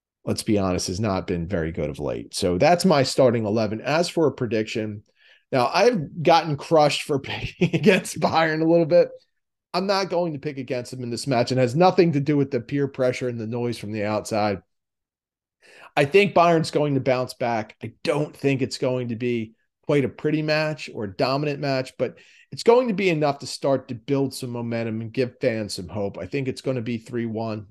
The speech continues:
As you know, that's one of my favorite numbers to predict. I do think Bayern has a legitimate concern heading into this, but the team's talent level, the team's focus, and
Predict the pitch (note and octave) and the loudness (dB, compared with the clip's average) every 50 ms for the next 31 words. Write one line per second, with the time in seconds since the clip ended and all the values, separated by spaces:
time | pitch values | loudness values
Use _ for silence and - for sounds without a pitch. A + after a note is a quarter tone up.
0 | - - G2+ G2 G2 G2 A2 G#2+ G#2 G2+ G2+ G2 G2 G2 F#2+ - - G#2+ G2+ G2+ | -16 -10 -10 -10 -8 -8 -10 -10 -10 -8 -8 -6 -6 -8 -8 -10 -12 -12 -10 -8
1 | F#2+ F#2+ G2 - A#2 G#2 G2 G#2 G2 G2 G2+ F#2+ G2 G#2 F#2+ F2 - - - G2+ | -8 -8 -8 -8 -8 -6 -6 -6 -8 -10 -10 -10 -8 -8 -10 -10 -12 -10 -8 -4
2 | G2 G#2+ G#2+ G#2 G#2 - - _ _ _ _ - - - _ - - _ _ - | 0 0 2 2 0 -2 -8 _ _ _ _ -10 -10 -10 _ -16 -20 _ _ -4
3 | - B2 C3+ B2+ C#3+ C#3 C3+ C3+ C#3+ C3+ B2+ A2+ C3+ C3 B2+ B2 A#2+ A#2+ A#2+ B2 | 0 0 2 4 4 4 4 4 2 0 0 0 0 0 2 2 0 0 0 0
4 | A#2+ A#2 A2+ A2 A2+ A2+ G#2 G2+ G2+ - - C3 C3+ C3+ A2 C3+ D#3+ E3+ E3+ D#3+ | 0 0 0 0 0 -2 -2 -2 -4 -6 -6 -6 -6 -4 0 2 2 4 4 4
5 | D3 C#3 C3+ C3 C3 - _ _ _ _ _ _ _ _ _ _ - D#3 D#3 C#3 | 4 4 2 2 0 -2 _ _ _ _ _ _ _ _ _ _ -6 -4 -2 -2
6 | - - - G3 G3 G3 F3 D3+ C#3+ D3 D3+ D3+ C3+ C3+ C3+ C3 C3 B2 A#2 A2+ | 0 4 6 6 6 6 4 4 4 4 4 4 4 2 2 0 0 0 -2 -2
7 | A#2 A2 G2+ F#2+ - - - - - - B2+ - - - _ _ _ _ _ _ | -2 -2 -2 -4 -4 -8 -14 -10 -4 -2 -2 -2 -4 -6 _ _ _ _ _ _
8 | _ _ - C3 B2 - D#3+ E3 D#3+ C#3+ - - D#3 D3+ C3+ C3 C3 - B2+ B2+ | _ _ -8 -8 -4 -2 -2 0 0 -2 -2 -2 0 0 2 0 0 -2 -4 -6
9 | A#2 A2+ A2+ A#2 A2 G#2 - _ _ _ _ - - - - D3+ D3+ C#3+ C3 - | -6 -4 -2 -2 -2 -4 -6 _ _ _ _ -14 -8 -4 -2 0 0 0 -2 -4
10 | - - C#3 B2+ B2 A#2 - A2+ G#2+ G#2 - - - - _ _ _ _ _ _ | -6 -4 -2 -2 -2 -2 -2 -2 -4 -4 -4 -8 -12 -16 _ _ _ _ _ _
11 | _ _ _ _ - A#2 A2+ A2+ A2+ A2 G#2+ - | _ _ _ _ -2 0 0 2 0 0 -4 -6